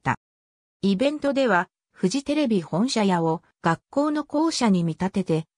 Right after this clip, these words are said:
学園祭を模し、それぞれを部活動やサークルに見立て、各番組のイベントや企業などのブースが出展されていたほか、番組収録、公開生中継、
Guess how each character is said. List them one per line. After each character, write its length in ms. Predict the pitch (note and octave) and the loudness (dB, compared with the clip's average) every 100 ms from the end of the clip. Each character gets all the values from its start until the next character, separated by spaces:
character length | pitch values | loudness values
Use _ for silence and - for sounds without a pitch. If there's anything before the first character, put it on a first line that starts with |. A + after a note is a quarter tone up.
| _ | _
学 280 | F3 F3+ B3+ | -2 0 -2
園 180 | C#4 C#4+ | -2 -4
祭 260 | G#3+ F#3 | -2 0
を 120 | D#3+ F#3 | 2 0
模 120 | E3 | 0
し、 280 | - D#3+ - _ - | -4 -8 -10 _ -10
そ 140 | - | -2
れ 140 | A3+ D#4 | 0 2
ぞ 140 | C#4+ | 2
れ 140 | A3+ F3+ | 2 2
を 180 | D#3 - _ _ | 0 -2 _ _
部 160 | - F#3 | -2 -2
活 280 | - D4+ A#3+ | -2 -4 0
動 160 | G#3+ | 0
や 200 | F#3 D#3+ | 2 0
サ 220 | D3+ C4+ C4+ | 0 0 0
ー 40 | |
ク 140 | A#3+ | 0
ル 100 | G#3 | 0
に 160 | F3+ E3 | 2 0
見 100 | D#3 | -2
立 180 | - F3 | -2 -4
て、 240 | F3 E3 _ _ | -4 -8 _ _
各 280 | - G3+ B3 | -4 -4 -2
番 240 | G3+ A#3 C4+ | 0 0 0
組 240 | C#4 C4+ | 0 0
の 120 | B3 | 2
イ 80 | A#3 | 2
ベ 120 | A#3 | 0
ン 60 | A3 | 0
ト 120 | F#3 | 0
や 220 | F3 E3+ - _ | 0 0 -4 _
企 220 | - D#4 | -4 0
業 160 | D#4+ C4 | 2 2
な 120 | G#3 | 2
ど 100 | F3+ | 2
の 140 | G3+ G#3 | 2 2
ブ 80 | B3+ | 0
ー 120 | B3+ | -2
ス 180 | - F3+ | -2 -2
が 120 | E3+ | -2
出 220 | - D#3+ - | -4 -6 -4
展 180 | C4 C#4 | -4 -2
さ 140 | A#3 | -2
れ 100 | A3 | -2
て 140 | G#3+ | -2
い 100 | A3+ | -2
た 140 | G#3 A3 | -2 -4
ほ 140 | F#3 | -4
か、 220 | - E3+ - _ - | -4 -4 -6 _ -2
番 200 | F3 B3+ | 0 2
組 200 | C#4 C#4 | 0 -2
収 260 | - G#3+ | 0 0
録、 420 | A3+ G#3 - E3+ - _ - | 2 0 -2 -4 -6 _ -2
公 220 | A3+ - | 0 0
開 260 | - D4+ | 0 -2
生 240 | C4 F#3+ E3 | 0 0 0
中 240 | - G3 | 0 -2
継、 380 | - E3 D3+ - | 0 0 0 -2